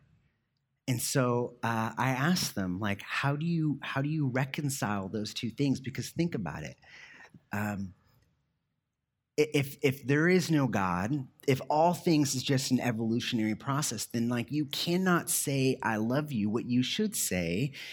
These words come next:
is, "When I look at you, neurons and synapses fire off in my brain telling me that you and I should procreate."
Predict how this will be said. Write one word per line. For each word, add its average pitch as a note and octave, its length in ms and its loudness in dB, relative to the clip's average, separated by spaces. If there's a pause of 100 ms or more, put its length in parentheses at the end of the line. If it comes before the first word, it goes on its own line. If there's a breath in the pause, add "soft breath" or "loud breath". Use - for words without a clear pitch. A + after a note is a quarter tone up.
(160 loud breath)
is, A2 180 0
"When B2 180 -2
I G#3 220 2
look D3+ 320 0
at B2 180 0
you, A2+ 360 2
neurons D3 500 0
and C#3+ 100 2
synapses G#2+ 600 -2
fire C3 340 0
off B2+ 220 -2
in A#2+ 100 -2
my A2+ 160 0
brain G#2 340 -2
telling G#2 280 0
me G#2 120 2
that G2 140 -4
you G2 160 -2
and F#2 100 -2
I E2 120 -2
should - 180 -8
procreate." - 560 -10